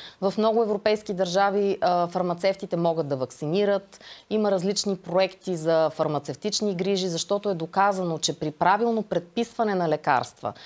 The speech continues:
тоест поставена е правилната диагноза, лекаря е направил правилното лечение, правилния избор, обсъдил го е с пациента и след това петдесет процента от тези пациенти приемат неправилно лекарствата.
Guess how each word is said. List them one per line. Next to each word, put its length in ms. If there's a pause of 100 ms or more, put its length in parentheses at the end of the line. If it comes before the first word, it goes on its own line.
(280)
тоест 320
поставена 520
е 40
правилната 520
диагноза, 500
лекаря 400
е 40
направил 520
правилното 600
лечение, 460
правилния 580
избор, 360 (420)
обсъдил 520
го 140
е 60
с 220
пациента 680 (260)
и 100
след 380
това 380
петдесет 420
процента 500
от 100
тези 240
пациенти 480
приемат 400
неправилно 540
лекарствата. 680